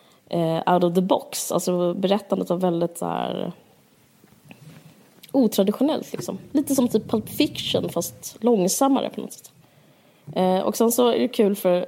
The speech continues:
att, att liksom, som jag, jag älskar dialog väldigt mycket, men att se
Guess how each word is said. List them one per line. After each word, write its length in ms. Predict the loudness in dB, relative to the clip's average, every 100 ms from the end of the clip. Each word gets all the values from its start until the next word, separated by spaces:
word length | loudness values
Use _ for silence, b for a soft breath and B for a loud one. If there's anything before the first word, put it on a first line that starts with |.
| -8 -6
att, 240 | -4 0
att 420 | 0 0 -2 -10 -8
liksom, 360 | -4 -2 -2 -6 B B B
som 260 | -4 0 4
jag, 420 | 6 6 4 2
jag 200 | 2 2
älskar 260 | 2 0
dialog 500 | 2 4 4 4 4
väldigt 220 | 2 0 0
mycket, 280 | -2 0
men 120 | 2 0
att 180 | -2
se 540 | -8 -2 0 2 0